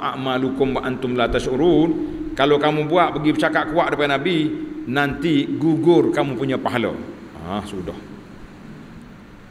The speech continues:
Gugur kamu punya pahala. Jadi, bila Sabit ni, dia ni seorang yang suara kuat, bila bercakap depan Nabi kuat. Tu sebab Nabi tahu dia tak ada tu.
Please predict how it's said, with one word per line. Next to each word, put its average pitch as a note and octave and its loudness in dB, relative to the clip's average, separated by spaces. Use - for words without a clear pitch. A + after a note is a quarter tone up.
Gugur G#3 6
kamu D#3+ 2
punya C#3 2
pahala. B2 0
Jadi, A#2+ -6
bila B2+ -2
Sabit A2+ 0
ni, G2+ -2
dia D3 8
ni E3 4
seorang F#3+ 2
yang F#3 2
suara G3+ 6
kuat, G#3 2
bila F3+ 4
bercakap G#3 2
depan F#3 0
Nabi E3+ -2
kuat. B3 -2
Tu G#3+ -4
sebab D3+ -2
Nabi D3+ 0
tahu D#3 2
dia D#3 2
tak D#3+ -2
ada G3+ -2
tu. G#4+ 0